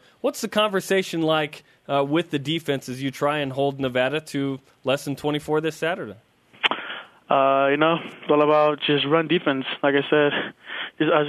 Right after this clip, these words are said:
Speaker 2: as long as you play a great run defense and we're able to play great pass defense, that's when it all comes down to it.
Speaker 1: What kind of, uh, what kind of blow was it to lose Jordan Johnson to a broken arm?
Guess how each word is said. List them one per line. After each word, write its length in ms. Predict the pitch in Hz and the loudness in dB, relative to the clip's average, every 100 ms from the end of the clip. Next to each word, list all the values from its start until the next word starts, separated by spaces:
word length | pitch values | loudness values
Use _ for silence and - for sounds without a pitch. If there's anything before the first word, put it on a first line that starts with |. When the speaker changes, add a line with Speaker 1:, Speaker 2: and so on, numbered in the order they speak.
| 156 | 0
Speaker 2:
as 80 | 156 | 2
long 180 | 175 196 | 2 2
as 80 | 175 | 0
you 40 | |
play 240 | 143 180 156 | 2 2 2
a 40 | 143 - | -2 -2
great 240 | 165 170 | 2 4
run 180 | 165 170 | 4 4
defense 340 | 170 175 170 147 | 2 4 2 2
and 80 | 143 | 4
we're 120 | 147 | 4
able 120 | 147 | 2
to 60 | 139 | 0
play 180 | 147 131 _ _ | -2 -2 _ _
great 240 | 147 143 | 0 0
pass 220 | - 135 131 | 2 0 -2
defense, 320 | 123 120 120 - - _ _ - | -4 -6 -8 -14 -14 _ _ -8
that's 120 | - 147 | -4 0
when 120 | 143 | 2
it 20 | |
all 100 | 139 | 2
comes 220 | - 139 | 2 0
down 140 | 135 131 | 0 2
to 140 | 127 | 0
it. 80 | - - _ _ _ _ _ _ | -2 -8 _ _ _ _ _ _
Speaker 1:
What 180 | 185 202 | -6 -4
kind 300 | 220 220 208 | -2 -2 0
of, 180 | 185 160 | 0 2
uh, 220 | 165 156 | 2 0
what 160 | 180 185 | -2 -2
kind 180 | 214 | -2
of 80 | 185 | 0
blow 180 | 160 170 | 2 2
was 200 | 165 160 | 2 0
it 100 | 156 | -4
to 80 | 156 | -2
lose 220 | 156 143 | -2 -2
Jordan 320 | 120 139 139 | -2 -2 -2
Johnson 420 | 120 131 131 - 123 | 0 -2 -2 -8 -10
to 120 | 131 | -6
a 60 | 113 | -4
broken 340 | 120 120 107 | -4 -4 -6
arm? 200 | 107 | -8